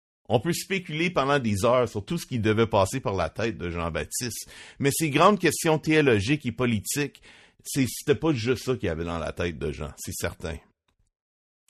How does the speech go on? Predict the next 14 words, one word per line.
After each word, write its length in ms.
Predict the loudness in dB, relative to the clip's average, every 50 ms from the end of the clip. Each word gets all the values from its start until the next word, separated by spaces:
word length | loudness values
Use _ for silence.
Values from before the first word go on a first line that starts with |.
| _ _ -6
Jean 460 | -4 -2 -2 0 0 2 0 0 0
était 220 | -2 -4 -2 0 0
en 160 | 2 0 0
prison 600 | -2 -6 -12 -6 -4 -4 -2 -2 0 0 0 -2
pour 160 | 0 2 2
avoir 260 | 4 4 4 2 0
critiqué 560 | -2 -6 -10 -8 -8 -8 -10 -10 -6 -4 -2
le 120 | 0 0 -2
comportement 760 | 0 -2 -2 -2 -2 -2 -4 -2 -2 -2 0 2 2 2 2
du 180 | 0 -2 -6 -8
présent 520 | -10 -4 -2 0 0 0 0 -2 -2 -2
roi 200 | -2 -2 -2 -2
des 160 | -2 -4 -6
Juifs, 380 | -6 -4 -2 -2 -2 -2 -4